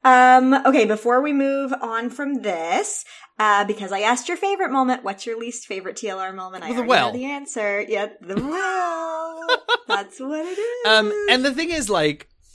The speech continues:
Speaker 2: I don't hate the well as much as I pretend to. But the thing about the well, and I, I'm gonna say this, and I know Alex in particular is gonna listen to it, and I don't, I don't want you to feel bad about this. Um, but my thing with the well, actually, is that it reminds me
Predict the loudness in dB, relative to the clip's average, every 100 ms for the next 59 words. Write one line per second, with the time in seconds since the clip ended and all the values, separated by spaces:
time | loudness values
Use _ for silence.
0 | -4 0 2 2 0 0 -2 -2 -4 -6
1 | -6 -6 -6 -8 -8 -8 -10 -14 -16 -16
2 | -20 _ _ _ _ -2 -2 -2 -8 -6
3 | 0 2 2 0 -2 -2 2 2 2 0
4 | 0 0 -2 -10 -10 -6 -2 0 2 2
5 | 0 -2 -4 -2 0 2 4 0 -4 _
6 | _ _ 0 2 2 -2 -6 -6 -4 -4
7 | -4 -6 -6 -6 -8 -6 -8 -4 -4 -4
8 | -8 _ _ _ _ _ -20 _ _ -6
9 | 0 0 0 -4 -6 -4 -4 -4 -8 -10
10 | -12 -10 -6 -6 -8 -12 -20 _ 2 2
11 | 2 -4 -16 -10 -2 0 2 2 2 -2
12 | 0 2 4 2 2 0 0 -4 -8 -8
13 | -14 -4 -4 -2 0 0 0 -6 -4 -4
14 | 0 2 2 0 -2 -4 -4 -4 -4 -8